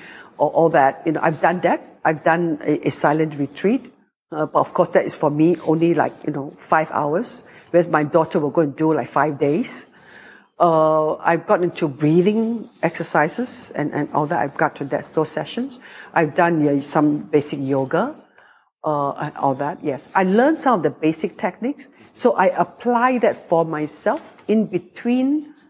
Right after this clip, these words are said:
schedules to use it to position myself. That's something I feel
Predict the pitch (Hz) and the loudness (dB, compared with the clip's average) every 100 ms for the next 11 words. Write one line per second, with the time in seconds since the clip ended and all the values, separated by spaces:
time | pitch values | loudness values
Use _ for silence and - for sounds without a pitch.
0 | _ _ _ _ _ _ _ _ - - | _ _ _ _ _ _ _ _ -12 -4
1 | - 175 170 247 311 - - _ _ _ | 0 2 2 0 -2 -10 -14 _ _ _
2 | - 196 165 156 156 151 185 208 196 240 | -8 -2 0 0 -4 2 4 4 2 0
3 | - _ _ _ _ _ _ - 165 156 | -2 _ _ _ _ _ _ -4 -2 0
4 | 151 147 147 - - _ _ _ _ _ | -2 -2 -4 -8 -20 _ _ _ _ _
5 | - 147 151 185 156 139 - - - - | -4 -2 -2 -2 -4 -8 -8 -10 -14 -20
6 | - - - _ _ _ _ _ _ _ | -20 -20 -20 _ _ _ _ _ _ _
7 | _ _ _ _ _ _ _ _ _ 254 | _ _ _ _ _ _ _ _ _ -2
8 | - - 185 180 156 - - 170 165 | 0 -2 -2 -2 -4 -6 -2 -2 -2